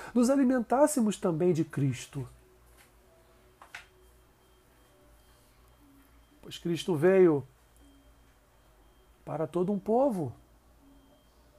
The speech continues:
E ele mesmo combateu, meus irmãos, combateu os legalistas do seu tempo. Olha o que ele vai dizer lá em Mateus capítulo doze.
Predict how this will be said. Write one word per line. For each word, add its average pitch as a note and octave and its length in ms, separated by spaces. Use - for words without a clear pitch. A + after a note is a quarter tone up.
E A#3 120
ele C4 200
mesmo G#3+ 440
combateu, G#3+ 680
meus E3+ 200
irmãos, D#3 680
combateu G#3+ 480
os F#3 120
legalistas D#3+ 680
do D#3 80
seu D3+ 220
tempo. F#3 420
Olha G3 160
o - 20
que F#3+ 100
ele F3+ 120
vai F3+ 180
dizer E3 380
lá E3+ 160
em F3 40
Mateus F3 440
capítulo G#3+ 560
doze. F#3+ 560